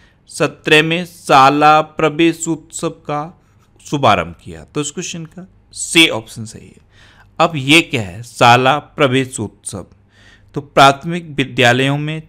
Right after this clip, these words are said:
छात्रों के नामांकन के लिए इसे शुरू किया गया है और ये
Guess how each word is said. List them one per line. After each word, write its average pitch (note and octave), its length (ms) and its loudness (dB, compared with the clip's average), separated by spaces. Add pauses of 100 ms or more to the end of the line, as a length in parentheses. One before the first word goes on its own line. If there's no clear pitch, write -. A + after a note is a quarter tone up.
(120)
छात्रों C3+ 480 0
के E3 260 -6
नामांकन D3+ 720 2
के C#3 180 -6
लिए B2+ 340 -6 (420)
इसे D3 280 0
शुरू G2+ 260 -10
किया E2 240 -18
गया E2+ 200 -20
है F#2 80 -18
और B2 280 -4
ये D3 500 0